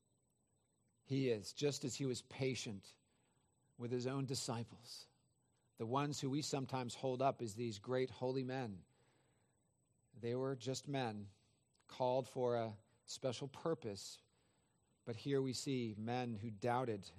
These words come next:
and struggled. Verse twelve, "But Peter rose and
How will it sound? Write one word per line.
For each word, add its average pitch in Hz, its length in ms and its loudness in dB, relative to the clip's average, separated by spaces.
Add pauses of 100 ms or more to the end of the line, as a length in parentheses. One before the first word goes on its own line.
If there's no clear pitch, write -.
and 104 100 -6
struggled. 123 640 0 (1800)
Verse 127 200 2
twelve, 127 460 2
"But 123 180 -2
Peter 156 400 0 (920)
rose 127 480 4
and 110 240 -4